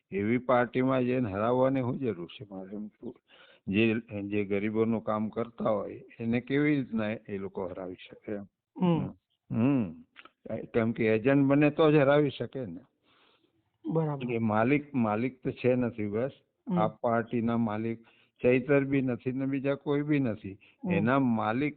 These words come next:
Speaker 1: તો આ કેજરીવાલ છે ને,
Speaker 2: હમ.
Speaker 1: કે મેન્ડેટ આપે. લોકસભાનો મેન્ડેટ આ બે મુખ્યમંત્રીને મોકલીને અપાવેલો અહીંયા આગળ.
Speaker 2: હમ.
Speaker 1: હમ, ભરૂચની સીટ પર, બરાબર?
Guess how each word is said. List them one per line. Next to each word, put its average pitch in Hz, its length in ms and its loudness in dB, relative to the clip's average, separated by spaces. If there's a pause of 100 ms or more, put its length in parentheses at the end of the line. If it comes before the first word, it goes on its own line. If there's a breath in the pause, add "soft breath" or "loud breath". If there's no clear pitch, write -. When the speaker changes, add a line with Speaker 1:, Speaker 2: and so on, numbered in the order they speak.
Speaker 1:
તો 147 380 0 (200)
આ 104 220 -4
કેજરીવાલ 127 640 2
છે 92 200 -12
ને, 110 320 -6 (320)
Speaker 2:
હમ. 175 120 0
Speaker 1:
કે 135 220 4
મેન્ડેટ 135 480 4
આપે. 95 380 -4 (1080 soft breath)
લોકસભાનો 135 720 4
મેન્ડેટ 135 640 4 (680)
આ 123 280 4 (380)
બે 127 300 6
મુખ્યમંત્રીને 139 880 4
મોકલીને 127 560 0
અપાવેલો 101 680 -6
અહીંયા 90 240 -12
આગળ. - 400 -14
Speaker 2:
હમ. 160 200 -2 (400)
Speaker 1:
હમ, 104 280 0
ભરૂચની 123 440 2
સીટ - 260 -12 (200)
પર, 101 60 -14 (560 soft breath)
બરાબર? 139 380 -2